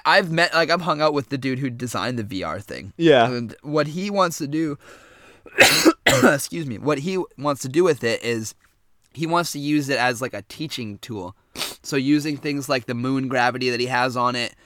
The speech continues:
Speaker 1: and stuff like that to slow things down that you wouldn't be able to do in real life, so that people who struggle with catching that first big cup can, like, really line it up and see the movement because it's an, a halftime
Speaker 2: Yeah.
Speaker 1: kinda thing. And that, he's not trying to get, like,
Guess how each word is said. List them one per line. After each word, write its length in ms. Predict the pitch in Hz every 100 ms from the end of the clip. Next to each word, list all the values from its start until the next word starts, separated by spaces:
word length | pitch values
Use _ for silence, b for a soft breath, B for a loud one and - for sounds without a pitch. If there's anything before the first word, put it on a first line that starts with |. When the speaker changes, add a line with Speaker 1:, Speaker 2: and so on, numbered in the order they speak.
| b -
Speaker 1:
and 120 | 127
stuff 180 | 143 139
like 100 | 131
that 140 | 135 -
to 80 |
slow 400 | 123 - 147 151 156
things 320 | 160 151 120
down 240 | 131 139
that 80 | 135
you 100 | 139
wouldn't 220 | 135 147 131
be 80 |
able 160 | 147 135
to 80 | 123
do 260 | 107 135
in 160 | 117 113
real 200 | 123 120
life, 260 | 113 123 -
so 160 | 131
that 200 | 113 - b b
people 220 | - 139
who 100 | 139
struggle 480 | 127 - 160 180 156
with 140 | 127 -
catching 300 | 143 135 139
that 140 | 110
first 240 | 143 139 127
big 200 | 143 -
cup 220 | 117 -
can, 180 | 131 117
like, 160 | 113
really 500 | 117 147 151 139 131 - b b -
line 300 | 127 127 131
it 100 | 123
up 180 | 131 113
and 100 | 110
see 460 | - - 147 147
the 100 | 139
movement 320 | 127 139 127 107
because 320 | 117 131 123
it's 180 | 120 127
an, 200 | 110 - -
a 60 | 107
halftime 680 | 135 135 - 123 120 101 104 b b
Speaker 2:
Yeah. 280 | 127 107
Speaker 1:
kinda 100 | 95
thing. 300 | 101 98 92
And 120 | 104 139
that, 180 | 147 - b b
he's 220 | - 214 202
not 160 | 254
trying 240 | - 170 165
to 80 | 131
get, 320 | 123 139 -
like, 340 | 123 113 -